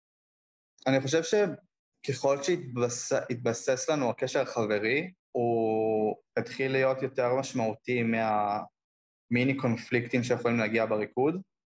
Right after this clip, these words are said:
וראינו אותם בתור דרך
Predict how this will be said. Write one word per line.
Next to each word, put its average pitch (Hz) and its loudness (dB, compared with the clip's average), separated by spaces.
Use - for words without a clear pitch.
וראינו 110 2
אותם 143 -2
בתור 120 0
דרך 123 2